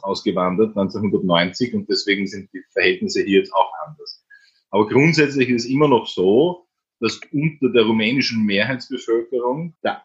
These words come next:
allergrößte Teil rumänisch-orthodox ist. Unter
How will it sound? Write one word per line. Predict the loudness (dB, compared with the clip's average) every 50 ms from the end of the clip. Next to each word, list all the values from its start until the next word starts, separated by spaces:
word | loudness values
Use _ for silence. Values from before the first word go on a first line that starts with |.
| _ 0
allergrößte | 2 4 4 4 4 4 4 6 4 4 2 -2 -10 -10
Teil | -8 -6 -6 -4 -2 0 0 0 0 -2 -4 -8 _ _ _ _ -6
rumänisch-orthodox | -2 0 0 2 2 2 2 0 0 -2 -4 -8 -12 -10 -8 -6 -6 0 2 2 2 2 0 -4 -2
ist. | 0 0 0 0 -2 -8 _ -8
Unter | -6 -6 -2 -2 -2 -4 -4